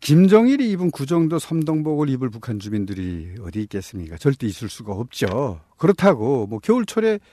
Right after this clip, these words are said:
북한 주민들 역시 섬동복은 입고 지냅니다. 물론 가장 많은 게 개별적으로 만들어서 장마당에도 파는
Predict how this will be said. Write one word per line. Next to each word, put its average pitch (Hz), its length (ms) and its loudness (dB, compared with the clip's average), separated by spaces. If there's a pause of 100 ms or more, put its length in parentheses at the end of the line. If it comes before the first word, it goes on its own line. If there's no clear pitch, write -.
(140)
북한 208 400 2
주민들 208 460 0
역시 240 500 -2 (360)
섬동복은 208 920 -2 (280)
입고 220 380 0
지냅니다. 117 1000 2
물론 143 640 2 (340)
가장 208 380 2
많은 180 360 4
게 135 320 0
개별적으로 196 720 0
만들어서 180 460 -4
장마당에도 139 580 0 (240)
파는 202 400 2